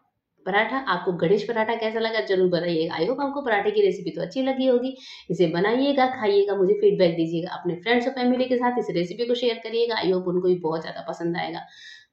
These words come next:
तो चलिए दोस्तों, फिर मिलती हूँ अपने नए video में नए recipes के साथ। और आपकी किसी recipe की demand हो तो मुझे comment सेक्शन में बताइएगा।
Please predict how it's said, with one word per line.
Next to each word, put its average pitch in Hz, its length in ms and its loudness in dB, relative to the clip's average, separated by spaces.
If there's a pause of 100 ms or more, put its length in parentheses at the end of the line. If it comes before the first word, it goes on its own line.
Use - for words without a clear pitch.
तो 156 80 -4
चलिए 180 260 2
दोस्तों, 277 300 0
फिर 247 180 0
मिलती 247 240 2
हूँ 285 200 4
अपने 185 220 -2
नए 190 180 2
video 262 280 2
में 262 140 4
नए 175 140 2
recipes 202 460 2
के 247 100 -4
साथ। 240 400 -8
और - 100 -4
आपकी 175 260 -2
किसी 233 200 -2
recipe 247 380 2
की 262 100 -2
demand 254 320 0
हो 262 100 2
तो - 120 -4
मुझे 170 200 0
comment 233 300 0
सेक्शन 254 260 -4
में 247 100 -2
बताइएगा। 226 500 0